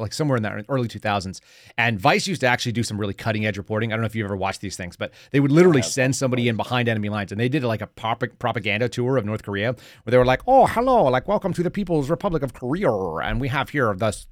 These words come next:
Speaker 1: uh, the evil, evil Imperials have this ship here." So they do this big sort of, like, thing about some C I A, uh, listening post they grabbed, and they would take them around. He goes, we were sitting in, I, I can't remember the guy's name anymore, but, uh, he's sitting in, like, this, this huge banquet hall where he's the only guy there, and they, like, set out food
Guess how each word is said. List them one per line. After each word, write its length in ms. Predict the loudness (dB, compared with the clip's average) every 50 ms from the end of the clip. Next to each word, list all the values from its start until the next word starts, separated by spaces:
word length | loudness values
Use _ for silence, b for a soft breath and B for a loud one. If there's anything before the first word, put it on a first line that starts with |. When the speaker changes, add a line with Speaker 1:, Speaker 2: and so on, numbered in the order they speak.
| -12
Speaker 1:
uh, 320 | -6 -2 0 0 0 0 -2
the 180 | -2 -4 -4 -2
evil, 340 | 0 0 0 2 0 0 -2
evil 240 | -4 -4 -2 -2 -2
Imperials 580 | -2 -2 -2 0 0 0 0 -2 -4 -6 -6
have 220 | -4 -4 -4 -4 -6
this 180 | -10 -10 -10
ship 300 | -10 -6 -6 -6 -6 -6
here." 240 | -6 -6 -4 -6 -6 B B B
So 100 | B 0
they 80 | 0 2
do 80 | 4
this 140 | 2 2 2
big 260 | 4 4 4 4 2
sort 140 | 0 -4 -2
of, 60 | 0 0
like, 160 | 0 -2 -2 b b b b b
thing 180 | 2 2 4 4
about 160 | 4 0 0
some 140 | -2 -2 -4
C 240 | -4 -2 0 2 2
I 80 | 2
A, 300 | 2 2 0 0 0 -2
uh, 160 | -2 -4 -4
listening 300 | -2 -2 -2 -2 -4 -4
post 260 | -2 0 0 0 0 -2
they 100 | -4 -4
grabbed, 500 | -2 0 0 2 2 2 0 -2 -4 -8 B B B B B B
and 100 | 0 2
they 60 | 2
would 120 | 2 2
take 200 | 2 0 0 0
them 100 | 0 0
around. 220 | 0 0 0 0 2
He 80 | 2
goes, 220 | 4 4 4 2 2 -4 b b b b b
we 80 | 2 4
were 80 | 4
sitting 300 | 4 2 2 2 4 4
in, 120 | 4 2 2
I, 100 | 0 -2
I 20 |
can't 160 | -4 -4 -6
remember 160 | -4 -4 -4
the 60 | -2 -2
guy's 200 | -2 -2 -2 -4
name 140 | -6 -6
anymore, 280 | -6 -6 -6 -6 -8 -8
but, 140 | -8 -6 -6
uh, 120 | -4 -4 -4
he's 160 | -4 -2 0
sitting 220 | 0 2 2 2
in, 120 | 2 2 0
like, 140 | -2 -4
this, 200 | -6 -8 -10 -10 -12 b b b
this 120 | -8 -6
huge 320 | -4 0 0 2 2 2 2
banquet 300 | 2 2 2 2 0 0
hall 160 | 0 0 0
where 100 | 2 2
he's 120 | 2 2
the 100 | 2 2
only 280 | 4 4 4 4 4 4
guy 200 | 6 4 4 6
there, 180 | 6 4 4 4
and 100 | 2 0
they, 60 | -2
like, 180 | -2 -4 -4
set 240 | -6 -4 -2 0 0
out 220 | 2 0 0 -2 -6
food 520 | -12 -8 -4 -2 0 2 2 0 0 -2